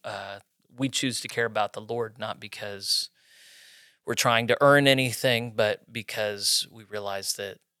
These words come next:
God cared about us first. He loves us first. And so all this love and affection we give to him is actually returning what he has already given to us. So I hope that's where your heart is as you're listening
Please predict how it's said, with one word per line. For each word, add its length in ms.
God 300
cared 220
about 240
us 100
first. 460
He 100
loves 400
us 180
first. 640
And 240
so 520
all 200
this 260
love 240
and 80
affection 540
we 320
give 200
to 120
him 160
is 140
actually 380
returning 580
what 200
he 80
has 300
already 300
given 300
to 200
us. 140
So 380
I 60
hope 200
that's 220
where 100
your 140
heart 240
is 220
as 200
you're 120
listening 400